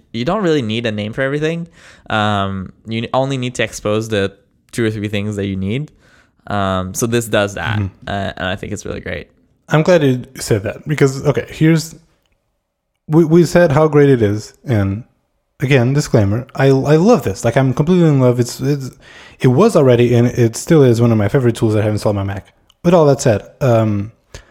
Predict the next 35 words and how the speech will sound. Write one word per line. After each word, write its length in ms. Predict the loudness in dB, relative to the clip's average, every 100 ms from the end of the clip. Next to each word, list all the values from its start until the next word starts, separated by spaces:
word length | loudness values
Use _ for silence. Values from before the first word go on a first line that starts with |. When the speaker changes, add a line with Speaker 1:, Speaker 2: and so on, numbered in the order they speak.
| _ _ _ _
Speaker 2:
there's 500 | 0 4 4 2 -6 -20 _
a 40 |
couple 220 | -2 2
things 240 | 2 2 2
that 100 | 2
I, 200 | 2 -2 -4
I 40 | -4
feel 140 | -2
like 160 | -4 -4 -12 -8
they 120 | -4
are 140 | -4
problematic 580 | -4 -2 -2 -2 -6 -6
and 160 | -6 -4
they 80 | -4
need 160 | -4
fixing. 380 | -8 -12 -14 -14
And 760 | -4 -2 -2 -4 -8 -12 -18 -16
I 220 | -12 -6
have 140 | -2 2
no 200 | 4 4
doubt 300 | 4 2 2
that 120 | 0
they 100 | -2
can 200 | 0 -2
fix 220 | 0 0
this, 240 | 0 0 0
and 100 | -4
it's 120 | -2
probably, 220 | 0 2
like, 120 | 2
a 80 | 0
one 160 | 0 0
point 160 | 0
oh 60 | -2
thing. 240 | -2 -4